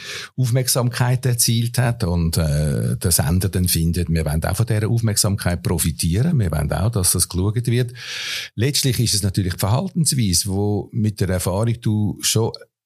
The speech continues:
besser erkennst, meint jetzt die Person das, was sie sagt,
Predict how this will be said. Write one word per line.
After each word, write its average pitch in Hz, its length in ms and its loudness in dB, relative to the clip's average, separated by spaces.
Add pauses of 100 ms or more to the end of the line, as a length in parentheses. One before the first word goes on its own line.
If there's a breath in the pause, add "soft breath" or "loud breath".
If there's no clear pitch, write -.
besser 107 340 2
erkennst, 92 760 0
meint 95 540 2
jetzt - 280 0
die 98 140 2
Person 90 460 0
das, 78 260 0
was 71 140 0
sie 71 100 0
sagt, 180 560 0